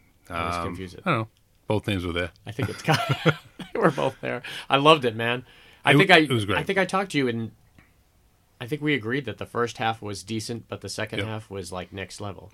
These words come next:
Speaker 2: Oh, yeah. Yeah.
Speaker 1: In Tokyo, too, that whole fight in Tokyo, man, when they were
Speaker 2: Exactly.
Speaker 1: taking buildings out,
Speaker 2: Yeah.
Speaker 1: that's how we wanted Rampage to be, and Rampage was garbage. Did you
Speaker 2: Yeah.
Speaker 1: ever get to see Rampage?
Speaker 2: Yeah, it was all right.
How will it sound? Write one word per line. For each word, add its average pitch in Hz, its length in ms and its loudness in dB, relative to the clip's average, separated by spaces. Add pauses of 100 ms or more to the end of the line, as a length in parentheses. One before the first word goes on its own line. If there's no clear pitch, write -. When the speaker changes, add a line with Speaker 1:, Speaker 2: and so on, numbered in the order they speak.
Speaker 2:
Oh, 117 100 0
yeah. 98 220 -2 (260)
Yeah. 220 140 4
Speaker 1:
In 226 100 2
Tokyo, 190 500 2
too, 190 300 2
that 160 160 2
whole 226 160 2
fight 139 420 -2
in 123 200 -6
Tokyo, 131 440 -4
man, 131 260 -6
when - 20 -8
they - 0 -
were 135 160 -6
Speaker 2:
Exactly. 107 240 0
Speaker 1:
taking 139 300 -2
buildings 135 380 -4
out, 135 320 -6
Speaker 2:
Yeah. 143 100 4
Speaker 1:
that's 147 120 -2
how 180 140 4
we 135 120 -4
wanted 113 320 -2
Rampage 107 720 -4
to - 80 -14
be, 95 180 -8
and 90 140 -12
Rampage 92 460 -10
was 82 180 -16
garbage. 90 480 -12
Did 107 80 -12
you 107 80 -2
Speaker 2:
Yeah. 104 80 0
Speaker 1:
ever 101 140 4
get 131 100 -4
to - 60 -8
see 127 120 -4
Rampage? 135 520 -10 (140)
Speaker 2:
Yeah, 131 180 2
it - 20 4
was 101 120 0
all 80 120 -6
right. 73 180 -12